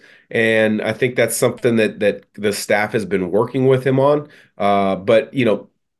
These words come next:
for someone who is always an attack, go, go, go mentality, like I think Nembhard is, it can be a work in progress.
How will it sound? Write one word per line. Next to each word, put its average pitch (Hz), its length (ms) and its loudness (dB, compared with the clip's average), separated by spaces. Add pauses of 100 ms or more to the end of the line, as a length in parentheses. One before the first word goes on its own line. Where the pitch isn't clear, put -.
(140)
for 135 100 0
someone 160 360 4
who 139 160 6
is 113 140 2
always 120 300 4
an 110 100 0
attack, 104 440 -2
go, 110 140 2
go, 104 100 -4
go 110 220 2
mentality, 107 640 2
like 98 180 0
I 98 60 -4
think 104 220 -6
Nembhard 104 420 0
is, 135 280 2 (520)
it 123 160 -4
can 135 180 -2
be 127 80 2
a 117 80 4
work 113 260 2
in 92 120 -4
progress. 92 680 0